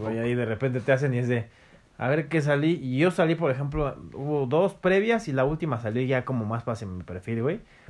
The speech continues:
Speaker 1: Porque las dos primeras eran de, querían que, ¿cómo que una que era? Decía,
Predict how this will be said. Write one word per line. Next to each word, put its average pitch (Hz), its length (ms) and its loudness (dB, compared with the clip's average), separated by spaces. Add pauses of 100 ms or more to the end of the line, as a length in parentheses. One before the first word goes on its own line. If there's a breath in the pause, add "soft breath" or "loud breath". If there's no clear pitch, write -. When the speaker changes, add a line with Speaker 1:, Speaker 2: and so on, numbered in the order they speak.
(140 loud breath)
Speaker 1:
Porque 135 180 0
las 139 80 4
dos 170 120 2
primeras 175 320 4
eran 165 200 6
de, 123 200 0
querían 139 300 0
que, 147 140 -12
¿cómo 131 180 -12
que - 100 -10
una 139 200 -4
que 120 100 -12
era? 113 100 -6
Decía, 131 460 -4